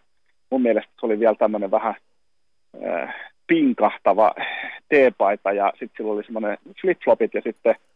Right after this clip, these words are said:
olkalaukku ja, ja sit mä olin, että sä oot aika rennosti menossa tonne. Sit se oli, että, että ei herran aikana, että hän unohti koko palaverin, mutta ei se mitään, mennään sinne ja sit me mennään semmoiseen satoja vuosia vanhaan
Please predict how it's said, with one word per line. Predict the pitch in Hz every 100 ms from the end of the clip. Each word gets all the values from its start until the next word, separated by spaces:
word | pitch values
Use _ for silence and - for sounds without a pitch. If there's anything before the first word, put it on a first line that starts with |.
| _ _ _ -
olkalaukku | 135 120 104 113 107 - 101
ja, | 101 98
ja | 87 95 -
sit | -
mä | 123
olin, | 120
että | - 127 185 -
sä |
oot | 127 -
aika | 160 143
rennosti | 143 104 -
menossa | 92 107 98 -
tonne. | 92 107
Sit | -
se | 110
oli, | 107
että, | - - - _ _ -
että | - 107
ei | 110 117
herran | 107 92
aikana, | 98 87
että | -
hän | 117 101
unohti | 104 - _ -
koko | 104 104
palaverin, | - 107 92 101
mutta | 120
ei | 127
se | 160
mitään, | 156 101 117
mennään | 123 104 101
sinne | 92 98
ja | 95 - _ _ _ _ _ -
sit | 156
me | 151
mennään | 147 143 127
semmoiseen | 139 131 139 127
satoja | 156 143 113 101
vuosia | 110 107 110 107
vanhaan | 117 113 104